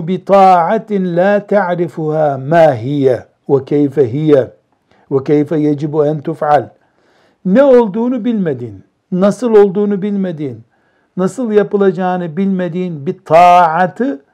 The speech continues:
nasıl yapacaksın? Taat, bu da bir not defterimize koyalım. Taat, Müslümanın sorumlu olduğu şeyler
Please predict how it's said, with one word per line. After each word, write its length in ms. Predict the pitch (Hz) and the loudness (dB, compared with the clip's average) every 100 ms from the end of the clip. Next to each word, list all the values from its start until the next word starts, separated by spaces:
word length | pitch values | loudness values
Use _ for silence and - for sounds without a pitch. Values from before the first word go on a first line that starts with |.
| - | -4
nasıl 260 | 233 - 143 | -2 -2 -4
yapacaksın? 640 | 113 107 98 - - - _ _ _ _ _ _ _ _ _ _ _ _ _ _ _ _ _ _ _ _ _ _ _ _ _ | -6 -10 -14 -16 -20 -20 _ _ _ _ _ _ _ _ _ _ _ _ _ _ _ _ _ _ _ _ _ _ _ _ _
Taat, 800 | 170 180 190 196 220 247 - - - _ _ _ _ _ - | 4 6 6 4 0 0 -4 -20 -20 _ _ _ _ _ -6
bu 100 | 202 | 2
da 160 | 208 156 | 2 0
bir 160 | 151 - | -8 -8
not 260 | 147 147 | -8 -6
defterimize 720 | 147 135 - 131 127 117 120 - | -6 -6 -6 -6 -6 -8 -8 -8
koyalım. 520 | - 127 117 156 254 277 _ _ _ _ _ _ _ _ _ _ _ _ _ _ _ _ _ _ | -8 -4 -4 -6 -8 -12 _ _ _ _ _ _ _ _ _ _ _ _ _ _ _ _ _ _
Taat, 920 | 175 202 196 185 175 165 226 240 - _ _ _ _ _ _ _ _ _ _ _ _ - | 4 6 6 6 4 0 -4 -4 -14 _ _ _ _ _ _ _ _ _ _ _ _ -4
Müslümanın 960 | 175 - - 233 226 180 175 185 185 _ _ _ _ _ _ _ _ _ _ _ _ _ _ _ _ _ | -4 -4 -4 -2 0 2 0 -2 -6 _ _ _ _ _ _ _ _ _ _ _ _ _ _ _ _ _
sorumlu 720 | _ - 170 208 240 247 262 | _ -6 2 4 4 2 -2
olduğu 720 | 254 196 190 190 151 208 208 180 | 4 6 6 4 -2 -4 -2 -4
şeyler 960 | - 175 175 175 156 165 165 123 104 | -4 -2 0 0 0 4 4 2 -6